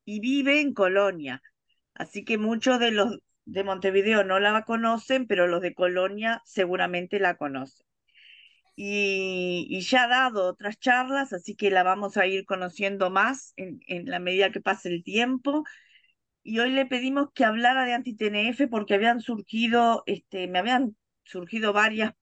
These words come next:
personas que tenían interés en saber de esto.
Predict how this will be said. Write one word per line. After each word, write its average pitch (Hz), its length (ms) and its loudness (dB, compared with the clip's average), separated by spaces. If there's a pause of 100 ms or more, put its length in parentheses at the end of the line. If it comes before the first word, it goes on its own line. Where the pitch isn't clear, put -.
personas 202 520 0
que 196 120 -2
tenían 185 400 0
interés 180 480 0
en 190 140 -8
saber 185 540 0 (360)
de 175 280 -2
esto. - 400 -10